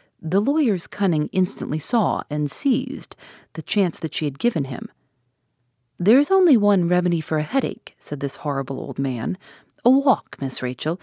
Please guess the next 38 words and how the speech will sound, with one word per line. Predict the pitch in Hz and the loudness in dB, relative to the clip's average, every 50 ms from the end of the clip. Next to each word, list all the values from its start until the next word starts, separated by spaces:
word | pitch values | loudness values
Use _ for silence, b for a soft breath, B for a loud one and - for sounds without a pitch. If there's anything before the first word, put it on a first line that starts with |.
| B B B B | B B B B
is | - 175 156 | -8 -8 -6
the | 160 165 165 | -4 -6 -4
thing | - 190 180 175 160 | 0 0 0 0 0
to | 180 | -4
cure | - - - 302 285 | -6 -2 2 2 4
you. | 208 139 - - - b b b b b b b b _ _ | 2 2 -2 -6 -10 b b b b b b b b _ _
I | - 180 175 | -6 -4 -2
am | 165 151 | -2 -2
entirely | 147 147 - - - 214 202 190 180 170 160 | -2 -4 -4 -2 0 2 2 4 2 2 0
at | 156 - - | 0 -2 -4
your | 165 160 | -6 -6
service, | - - - 294 208 - - - - - B B B B B B | -2 2 2 2 2 2 -4 -12 -12 -16 B B B B B B
if | - 170 - 165 | -16 -10 -6 -4
you | 165 | -4
will | 156 156 - | -4 -4 -2
honor | - 214 214 208 190 180 | 0 2 2 2 2 2
me | 165 160 | 0 0
by | 156 151 156 151 | 0 -2 -2 -2
accepting | - - - - - 180 - - 170 160 | -4 -6 -4 -2 -2 -2 -2 -4 -4 -2
my | 156 151 151 165 | 0 0 2 4
arm." | 208 254 226 - - - 254 - _ _ _ _ _ _ _ _ _ _ _ _ _ _ _ _ _ _ _ _ | 4 4 4 4 2 -4 -8 -12 _ _ _ _ _ _ _ _ _ _ _ _ _ _ _ _ _ _ _ _
"With | - 175 190 208 | -4 -2 -2 0
the | - 208 | 0 -2
greatest | 175 - 220 214 202 196 - - - | 0 2 2 2 2 2 -2 -8 -2
pleasure. | - 294 302 262 - - - - b b b b b b b _ | 2 4 4 4 2 -2 -6 -10 b b b b b b b _
A | - | -4
walk | 190 185 202 208 220 214 - - - | -2 0 2 4 4 4 2 -2 -6
is | - 196 175 | -6 -4 -2
the | 175 196 | -2 0
very | 185 220 262 269 254 196 151 | 2 4 4 4 2 2 0
thing | - - 135 123 113 | -2 -4 -6 -6 -6
I | 123 | -6
was | 131 123 - | -6 -6 -4
longing | - 147 139 135 135 135 131 135 | -2 -2 -2 0 -2 -2 -2 -4
for." | 135 - - - - - - - _ _ _ _ _ _ _ _ _ _ _ _ _ _ _ _ | -4 -6 -6 -8 -8 -10 -12 -16 _ _ _ _ _ _ _ _ _ _ _ _ _ _ _ _
"It's | - 208 208 - | -2 -2 -2 -4
past | - 226 247 247 214 - - - | -4 -2 -2 0 -2 -2 -6 -8
two," | - - - 277 - - - | -6 -2 0 0 0 -2 -6